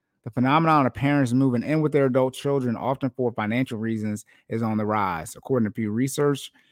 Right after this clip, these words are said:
Center analysis of population data, fourteen percent, it's almost one in five, of adults living in someone else's house in twenty seventeen were a parent of the head of household, up from just seven percent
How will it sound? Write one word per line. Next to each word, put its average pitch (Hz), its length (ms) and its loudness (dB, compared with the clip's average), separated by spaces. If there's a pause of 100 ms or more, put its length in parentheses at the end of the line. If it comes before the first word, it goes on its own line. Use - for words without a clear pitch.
(280)
Center 117 340 2
analysis 117 580 0
of 101 100 -6
population 120 520 0
data, 104 280 -2 (100)
fourteen 139 760 4
percent, 104 560 -6 (560)
it's - 100 -14
almost 107 200 -4
one 98 200 -2
in 92 80 -4
five, 90 400 -2 (840)
of 110 120 0
adults 110 380 2
living 113 300 0
in 104 80 0
someone 117 380 -2
else's 107 340 -4
house 107 480 -4 (120)
in 98 100 -8
twenty 110 260 -4
seventeen 101 640 -4
were 92 140 -4
a - 20 -8
parent 107 420 -6 (440)
of 95 180 -4
the 95 80 -2
head 95 460 -6
of 92 200 -4
household, 92 840 -4 (640)
up 123 160 4
from 110 160 2
just 107 180 -2
seven 110 260 0
percent 104 600 -4